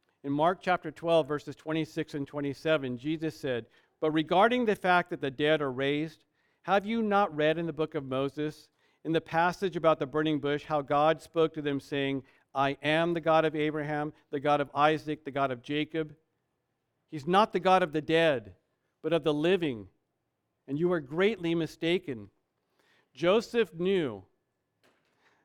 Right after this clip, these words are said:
that God was his only hope here in life, and he, and which is why he lived and acted the way that he did. But more important than that, he also knew that it was this same master who was his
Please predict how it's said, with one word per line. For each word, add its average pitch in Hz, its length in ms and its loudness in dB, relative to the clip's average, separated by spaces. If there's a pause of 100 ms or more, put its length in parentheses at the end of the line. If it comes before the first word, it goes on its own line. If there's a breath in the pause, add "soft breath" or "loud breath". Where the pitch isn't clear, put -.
(340)
that 156 120 -2
God 190 300 6
was 208 160 2
his 170 220 -4
only 180 380 0
hope 143 440 -4 (280)
here 180 440 0
in 143 200 -2
life, 143 280 2
and 139 140 -2
he, 135 180 -4
and 151 160 -2
which 175 160 0
is 160 140 -4
why 165 300 4
he 170 260 -6
lived 151 460 0
and 147 160 0
acted 170 360 2
the 151 80 0
way 160 280 -2
that 147 140 -4
he 135 100 -4
did. 143 320 -2 (160 loud breath)
But 160 120 -8
more 196 300 2
important 233 380 -2
than 175 120 -2
that, 160 300 2 (220 soft breath)
he 214 180 -4
also 226 560 2
knew 196 400 2
that 151 140 0
it 156 60 0
was 156 180 -2
this 165 200 -2
same 233 520 2
master 196 640 0 (320 soft breath)
who 196 100 -4
was 190 320 2
his 165 240 -2